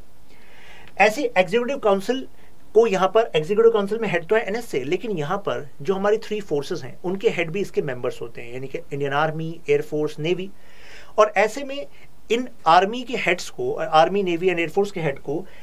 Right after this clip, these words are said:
advise करने के लिए होती है आपकी strategic forces command। strategic forces कमांड advise करने के लिए है,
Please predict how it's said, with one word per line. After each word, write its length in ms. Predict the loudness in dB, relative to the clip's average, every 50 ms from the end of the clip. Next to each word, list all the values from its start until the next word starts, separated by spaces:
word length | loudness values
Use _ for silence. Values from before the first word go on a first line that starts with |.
| -4 0 2
advise 440 | 4 4 6 6 6 6 6 4 2
करने 320 | 2 2 4 4 2 2
के 120 | 2 2 0
लिए 200 | 0 -2 -8 -10 -10 -10 -12 -12 -12 -10 -10 -10 -10 -12 -12 -12 -12 -12 -10 -10 -8 -2 0
होती 220 | 0 2 6 6
है 60 | 6
आपकी 240 | 6 6 4 0 -2
strategic 500 | -2 0 2 2 2 2 2 -2 -2 0
forces 340 | 0 0 0 0 -2 -4 -2
command। 440 | -2 -4 -2 -2 -4 -6 -8 -10 -12 -10 -6 -6
strategic 380 | -2 2 4 4 4 4 0 2
forces 360 | 6 6 6 6 4 -2 -4
कमांड 340 | -4 0 2 2 2 2 0 -8 -10 -8 -2 0
advise 500 | 2 2 4 4 6 6 6 4 2 0
करने 320 | -2 -2 -2 0 0 -2
के 120 | -2 -4 -4
लिए 200 | -4 -6 -10 -10
है, 120 | -10 -10